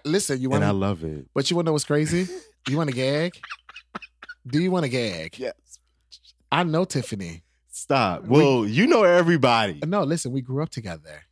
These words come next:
Speaker 2: Are you serious?
Speaker 1: We went to school together.
Speaker 2: Wait, right, because New York is your stomping grounds.
Speaker 1: We went to school together. Yes.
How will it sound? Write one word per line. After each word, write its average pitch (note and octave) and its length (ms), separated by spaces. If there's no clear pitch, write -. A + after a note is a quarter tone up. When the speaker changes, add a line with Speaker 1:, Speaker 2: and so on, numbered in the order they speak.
Speaker 2:
Are G2+ 80
you D3+ 160
serious? - 480
Speaker 1:
We E3 80
went G#3 140
to D#4 60
school A3 260
together. F2 440
Speaker 2:
Wait, F3 260
right, C3 360
because A2+ 280
New A2+ 120
York B2+ 440
is B2 760
your G#2+ 220
stomping G2 400
grounds. C#2+ 400
Speaker 1:
We D3+ 80
went E3+ 140
to D#3 80
school F#3 220
together. E2+ 520
Yes. C3 600